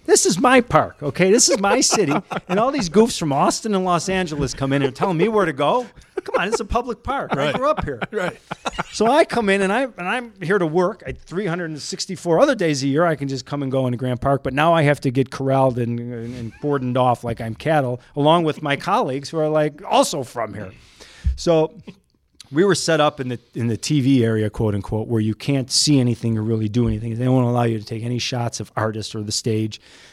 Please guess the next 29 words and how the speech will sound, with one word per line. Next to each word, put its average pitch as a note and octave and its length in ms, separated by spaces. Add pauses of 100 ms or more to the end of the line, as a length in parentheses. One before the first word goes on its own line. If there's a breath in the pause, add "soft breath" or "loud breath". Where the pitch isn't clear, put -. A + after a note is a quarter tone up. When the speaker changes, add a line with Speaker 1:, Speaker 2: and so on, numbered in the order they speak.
(220 loud breath)
Speaker 1:
<clears throat> G#3 60 (800 soft breath)
So D3 460 (840 soft breath)
I C3+ 140
had D3+ 120
my C3 120
camera D#3 360
on A2+ 80
me. A2 60
I A2 40
usually C3 300
don't B2 200
leave B2+ 240
a A2+ 80
thirty A#2+ 260
thousand A2 320
dollar G#2+ 200
camera A#2 360
sitting A#2 300
on G#2 100
the G#2 60
side G#2+ 260
of F#2+ 80
a G2 40
walkway. C3+ 480
I D#3+ 60
take - 300
it F#3+ 100
with A3+ 200
me. G#2 180